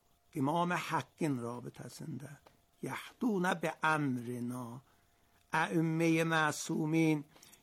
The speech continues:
yüz iyirmi dörd min peyğəmbər hidayət eləyiblər Allah tərəfinə.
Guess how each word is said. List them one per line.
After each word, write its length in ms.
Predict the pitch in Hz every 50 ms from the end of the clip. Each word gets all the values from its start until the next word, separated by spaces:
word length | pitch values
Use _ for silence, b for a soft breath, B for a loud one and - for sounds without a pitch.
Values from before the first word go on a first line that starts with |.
| b -
yüz 240 | 170 170 151 139 170
iyirmi 400 | 170 165 175 175 160 165 165 160
dörd 300 | 143 160 156 160 - -
min 240 | 165 165 160 156 139
peyğəmbər 1080 | - 151 160 160 160 165 165 165 160 165 156 170 170 185 196 208 214 220 233 247 233 220 B B B B B B B B B B _ _ _ _ _ -
hidayət 640 | 143 156 147 170 165 165 160 170 226 233 233 - 240
eləyiblər 560 | 240 233 233 233 226 - - 233 240 254 -
Allah 380 | 180 170 165 160 165 165 139 -
tərəfinə. 640 | - 127 120 127 123 120 - - 135 131 127 117 120